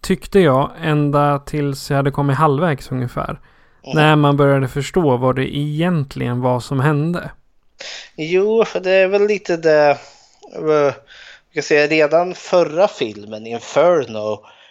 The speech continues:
Speaker 2: byggde ju väldigt mycket på att det fanns en twist där på slutet. Och i den är det ju den här detektiven som jagar den här mördaren. Och det är han som är mördaren, liksom, flämt.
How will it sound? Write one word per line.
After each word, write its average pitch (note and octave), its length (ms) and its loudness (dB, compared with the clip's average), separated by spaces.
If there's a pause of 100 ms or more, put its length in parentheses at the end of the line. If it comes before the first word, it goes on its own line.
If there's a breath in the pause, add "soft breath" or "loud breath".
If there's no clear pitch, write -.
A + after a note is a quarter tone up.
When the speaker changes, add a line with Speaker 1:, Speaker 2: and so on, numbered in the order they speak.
(160 soft breath)
Speaker 2:
byggde B2+ 480 -6
ju D3 120 2
väldigt A2 500 -6
mycket A#2 400 -10
på A2+ 140 -2
att - 80 -4
det A2+ 80 -12
fanns - 260 -8
en A2 180 -10
twist - 920 -4 (480 loud breath)
där G#2+ 200 2
på - 140 -10
slutet. - 1200 -6
Och C3 120 -4
i A#2+ 40 0
den A#2 260 2
är A2 80 2
det G#2+ 60 0
ju G#2+ 60 -2
den G#2+ 160 -2
här G#2+ 120 -6
detektiven A2 800 -4
som A2 200 -4
jagar G#2+ 440 4
den G#2+ 120 -2
här G#2+ 80 -4
mördaren. A2 800 0 (640 loud breath)
Och A2 140 -2
det G#2+ 120 2
är G#2+ 160 2
han A2 320 0
som A2 220 -10
är B2 240 2
mördaren, G#2 720 -8
liksom, F#2+ 340 -18
flämt. - 760 -12